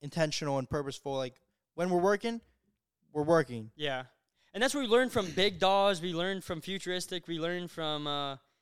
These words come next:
Speaker 2: just all the YouTubers doing it at a high level. We also had the Funk Bros on. That episode will come in a couple weeks.
Speaker 1: Mm-hmm.
Speaker 2: But, uh, the, all the wa-, YouTubers that are, like,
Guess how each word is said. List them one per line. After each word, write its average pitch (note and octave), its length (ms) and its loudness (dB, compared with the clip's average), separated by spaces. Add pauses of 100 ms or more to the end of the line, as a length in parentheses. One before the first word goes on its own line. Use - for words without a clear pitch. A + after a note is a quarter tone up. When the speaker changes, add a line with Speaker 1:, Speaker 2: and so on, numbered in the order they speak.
(240)
Speaker 2:
just G3 180 -4
all F#3+ 220 4
the F#3 80 0
YouTubers E3+ 560 -2
doing E3 220 -2
it D#3+ 120 -4
at D3 200 0
a C#3+ 60 -4
high E3 200 0
level. E3 200 2
We D#3+ 120 0
also F3+ 180 0
had F3 80 0
the D#3 80 -8
Funk F3 240 -2
Bros D#3 160 -2
on. D3 160 -2
That D#3 220 -4
episode D3 320 -4
will D3 60 -6
come D3 180 -6
in C#3+ 100 -8
a C3+ 80 -8
couple D#3 240 -6
weeks. C3+ 480 -6
Speaker 1:
Mm-hmm. C3 140 -20 (340)
Speaker 2:
But, D#3 160 6
uh, D3+ 220 6
the, D#3+ 260 0
all F#3 180 8
the B3 80 6
wa-, A3 200 6
YouTubers G3 560 0
that E3+ 120 4
are, D3 160 4
like, C#3 200 0